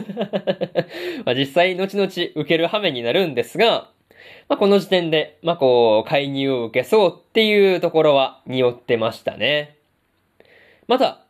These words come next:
誠がですね、弓を集中しているっていう時に、まあ、意識を拡散させていたわけなんですが、まあ、それが死ぬことと等しいっていうところで、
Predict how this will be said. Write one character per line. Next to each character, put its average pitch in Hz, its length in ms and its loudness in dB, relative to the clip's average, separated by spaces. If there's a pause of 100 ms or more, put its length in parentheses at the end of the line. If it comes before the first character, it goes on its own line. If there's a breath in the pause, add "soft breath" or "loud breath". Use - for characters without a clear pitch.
誠 214 380 0
が 247 120 2
で - 100 -8
す - 120 -10
ね、 190 400 0
弓 165 300 0
を - 120 -8 (120)
集 160 280 2
中 147 280 -2
し - 80 -10
て 113 120 -2
い 139 120 2
る - 280 -2 (100)
っ - 40 -20
て 202 100 4
い 190 160 2
う 180 40 -2
時 180 280 -4
に、 254 340 -4 (280 soft breath)
ま 165 80 0
あ、 - 20 4
意 226 80 0
識 170 280 -4
を - 200 -8
拡 165 200 -6
散 160 240 -2
さ 175 100 -6
せ 190 120 -2
て 190 180 0
い 180 100 -4
た - 200 0 (140)
わ 165 160 -2
け 156 140 -2
な 123 120 -2
ん 110 120 -10
で 104 100 -8
す - 200 -14
が、 214 100 2
ま 190 240 -2 (440 soft breath)
あ、 220 60 0
そ 262 100 2
れ 240 100 2
が 226 260 -4
死 - 180 -6
ぬ 214 160 0
こ 214 100 2
と 175 100 2
と 113 140 -2
等 185 240 0
し 196 240 -4
い - 40 -2
っ - 100 -20 (220)
て 190 80 2
い 175 260 2
う 160 60 -4
と 160 140 0
こ 151 120 2
ろ 143 160 2
で、 226 380 -2